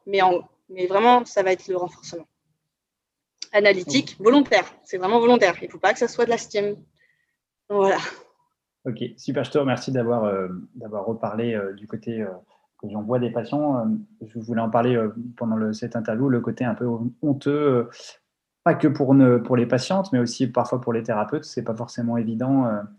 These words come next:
Speaker 2: moi, je pose des questions de routine sur, euh, sur la vessie, mais parce que je vois beaucoup de patients en Belgique, c'est pour éliminer des, des pathologies
Speaker 1: Ouais,
Speaker 2: d'exclusion.
Speaker 1: les drapeaux rouges. Hmm.
Speaker 2: C'est ça. Mais c'est vrai que, clairement, je vais pas forcément y penser de manière spontanée, alors que, comme tu le dis, il y a,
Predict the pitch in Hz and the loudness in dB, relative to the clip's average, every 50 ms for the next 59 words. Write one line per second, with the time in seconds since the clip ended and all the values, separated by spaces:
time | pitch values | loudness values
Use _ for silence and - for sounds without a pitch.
0 | - - - _ _ _ _ _ _ 127 139 143 - - 139 117 123 117 120 135 | -20 -20 -20 _ _ _ _ _ _ -4 -4 -2 2 2 2 4 4 2 2 2
1 | 135 147 139 127 120 135 135 - - 147 143 139 139 - - 120 107 110 104 104 | 4 4 4 6 4 2 2 2 2 2 2 2 0 -2 -2 0 0 2 0 0
2 | 101 101 101 101 - - 123 113 113 113 120 113 110 - - 143 139 131 107 - | 0 -2 -4 -6 -6 -4 -2 0 0 0 -2 -2 -4 -2 -2 0 2 2 0 -2
3 | 95 - - - - 120 113 - 107 107 98 98 107 - - 120 110 107 101 101 | -6 -10 -12 -10 -8 -8 -8 -6 -6 -6 -6 -6 -6 -6 -4 -4 -2 -2 -4 -4
4 | - 107 104 - 117 110 107 101 101 101 113 127 127 - - 113 98 - 107 110 | -6 -8 -6 -2 -2 0 0 0 0 -2 -2 -4 -4 -6 -10 -10 -8 -4 -4 -2
5 | 107 107 113 110 110 113 113 110 104 101 98 95 95 95 98 - 104 107 - 107 | 0 2 2 4 2 2 2 -2 -4 -4 -6 -6 -8 -10 -10 -10 -10 -8 -8 -8
6 | 104 104 104 113 233 233 - - - - 214 - - 196 - - 190 208 220 233 | -8 -6 -2 0 0 0 0 0 -2 -2 0 2 2 0 0 -4 -6 -6 -6 -6
7 | 226 - - - _ _ _ _ - 208 202 190 185 214 214 - 120 - - - | -6 -8 -12 -14 _ _ _ _ -8 -8 -8 -8 -8 -12 -12 -10 -6 -6 -6 -6
8 | - _ _ - _ _ _ - 117 117 110 113 117 113 139 156 151 - 135 123 | -6 _ _ -20 _ _ _ -2 -2 -2 0 0 4 4 4 4 6 4 4 6
9 | 120 120 120 113 - - - - _ _ _ _ _ _ 226 - - - 123 110 | 4 2 0 -4 -10 -18 -20 -20 _ _ _ _ _ _ -14 -10 -6 -4 0 2
10 | 131 151 127 113 110 113 127 127 - - - - 135 127 135 135 131 131 127 120 | 2 0 0 0 0 0 0 0 0 -4 -2 0 2 4 6 4 4 2 0 -4
11 | - - 139 127 120 117 110 117 117 - - - - - 110 110 123 147 143 123 | 0 2 2 2 4 4 2 0 -2 -4 -8 -8 -4 -2 0 0 2 2 2 2
12 | 113 107 - - 113 110 110 110 107 - 110 104 101 113 131 139 131 113 101 98 | 0 -2 -4 -10 -8 -2 -2 -2 -2 -2 -6 -6 -4 -2 -2 0 0 0 0 0
13 | 95 92 | -4 -6